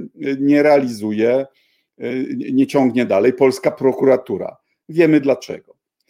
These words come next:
Więc to stwarza, e, podejrzenia, że, że, że Polska niestety chce te, e, fundusze albo rozdać swoim, albo rozkraść, więc sama naraża się na, e, przyszłe, e,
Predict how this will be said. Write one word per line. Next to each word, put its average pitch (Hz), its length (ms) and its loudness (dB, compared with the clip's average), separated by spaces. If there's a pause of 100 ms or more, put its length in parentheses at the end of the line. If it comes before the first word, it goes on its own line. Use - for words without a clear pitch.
(300)
Więc 139 360 -6
to 170 140 0
stwarza, 131 880 -2 (160)
e, 139 120 -2
podejrzenia, 139 800 0
że, 117 220 -6 (140)
że, 117 680 -6 (120)
że 135 300 -6
Polska 135 380 -2
niestety 110 720 -4 (560)
chce 139 300 0
te, 113 280 2
e, 107 760 -6
fundusze 107 840 -2 (480)
albo 139 300 4
rozdać 123 400 2
swoim, 127 360 0
albo 104 520 0
rozkraść, 117 760 -4
więc 170 200 -6
sama 143 240 2
naraża 117 420 0
się 113 260 -6
na, 107 400 -6 (400)
e, 127 100 -8
przyszłe, 107 880 -4 (640)
e, 110 480 -4